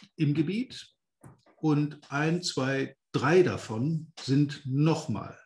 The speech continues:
eine richtige Nummer größer als alle anderen, vielleicht den zwei-, drei-,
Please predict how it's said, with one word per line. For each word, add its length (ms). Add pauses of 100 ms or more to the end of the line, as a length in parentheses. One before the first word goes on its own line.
eine 200
richtige 400
Nummer 280
größer 480
als 160
alle 240
anderen, 380
vielleicht 420
den 120
zwei-, 340
drei-, 500